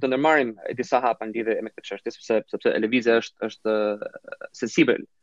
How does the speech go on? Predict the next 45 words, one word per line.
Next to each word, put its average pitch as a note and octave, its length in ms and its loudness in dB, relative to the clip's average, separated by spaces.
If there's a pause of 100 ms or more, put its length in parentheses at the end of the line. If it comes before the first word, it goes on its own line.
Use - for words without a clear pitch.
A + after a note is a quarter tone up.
(420)
ndaj B2 220 2
çështjes, B2 220 -2
plus D3 200 2
që - 180 -2
kanë C3 220 4
rreth C#3+ 180 2
e C3+ 60 -6
saj B2 260 0
n-, - 460 -10
nga B2 160 0
familjet B2 180 -6
e - 60 -10
përsekutuara. - 580 -12 (380)
Pra C#3+ 240 8
ne E3 180 2 (220)
si - 140 -12
fillim D3+ 260 -2
do B2 320 -4
krijojmë A#2 480 0
një A#2 80 -8
grup C3 160 0
të - 80 -8
posaçëm C3 400 -4
pune, A2+ 240 -6 (480)
që, A2+ 180 -2
që A#2 100 -4
do A#2+ 100 4
jetë A#2+ 340 2
i, B2+ 180 2 (300)
ë, A2+ 140 2 (580)
i A#2 100 -6
fokusuar B2 460 2 (640)
tek E3+ 140 2
shtresa B2+ 280 2
e - 40 -10
përsekutuar, A#2 480 -2
si D#3 200 0
dhe C3+ 160 6
tek A#2+ 240 -2 (520)
dë-, A#2 680 0 (380)
dënimi C3 440 2
i B2+ 140 -2
krimeve B2+ 280 2
të - 80 -12
komunizmit. G#2+ 440 -4